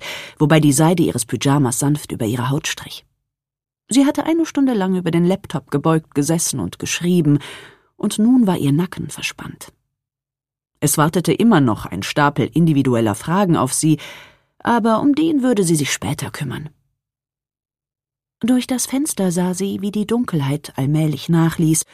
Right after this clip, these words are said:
und von einem Hauch Sonnenschein ersetzt wurde. Einen Moment lang sah sie nur Streifen aus poliertem Gold und blitzendes Glas.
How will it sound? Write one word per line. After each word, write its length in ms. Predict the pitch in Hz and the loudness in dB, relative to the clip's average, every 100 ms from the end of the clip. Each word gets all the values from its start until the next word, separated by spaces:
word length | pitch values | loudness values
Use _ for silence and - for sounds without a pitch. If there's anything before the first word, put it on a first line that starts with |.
| - - - _ - | -20 -20 -20 _ -12
und 140 | - | -6
von 120 | 254 | -4
einem 300 | 208 220 202 | 0 0 0
Hauch 180 | 208 214 | -2 -6
Sonnenschein 680 | - 147 151 139 - 135 135 | -2 0 2 2 -2 -4 -4
ersetzt 460 | - 139 139 - 127 | -4 -4 -4 -6 -8
wurde. 280 | 120 120 - _ _ _ _ _ _ _ _ _ - | -10 -12 -14 _ _ _ _ _ _ _ _ _ 0
Einen 240 | 160 170 | 4 6
Moment 340 | 165 156 151 190 | 6 6 2 0
lang 200 | 180 185 | -2 0
sah 180 | 170 175 | 2 2
sie 100 | 175 | 4
nur 140 | 175 | 2
Streifen 400 | 175 - 214 226 | 0 -2 -2 2
aus 140 | 139 131 | 0 0
poliertem 500 | 151 143 175 135 131 | 0 2 2 2 0
Gold 360 | 139 175 156 | 2 2 0
und 320 | - 80 - - | -4 -10 -10 -6
blitzendes 540 | 120 - 117 110 - | -6 -4 -4 -6 -6
Glas. 420 | 87 131 139 - | -6 -4 -6 -8